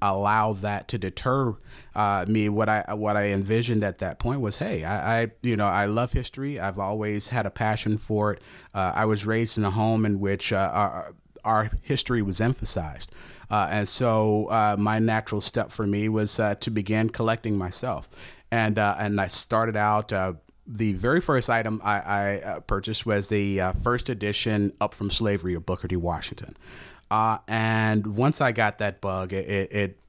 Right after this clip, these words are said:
really, uh, just snowballed from there. Uh,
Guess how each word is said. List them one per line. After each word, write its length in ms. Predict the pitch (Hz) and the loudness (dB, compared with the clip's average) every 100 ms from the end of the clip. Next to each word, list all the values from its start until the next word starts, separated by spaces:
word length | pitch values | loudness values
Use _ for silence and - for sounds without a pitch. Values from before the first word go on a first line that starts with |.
| - | -10
really, 680 | 98 110 117 113 110 104 | -2 2 2 2 2 0
uh, 280 | - 98 95 | 0 2 0
just 500 | 92 101 95 - - - - | 0 0 0 -2 -6 -16 -6
snowballed 720 | - - 110 101 95 90 90 | -2 0 2 2 0 -2 -4
from 240 | - 95 | -2 0
there. 260 | 92 87 78 - - - - | 0 0 -2 -2 -4 -6 -2
Uh, 280 | 107 104 101 | 2 4 2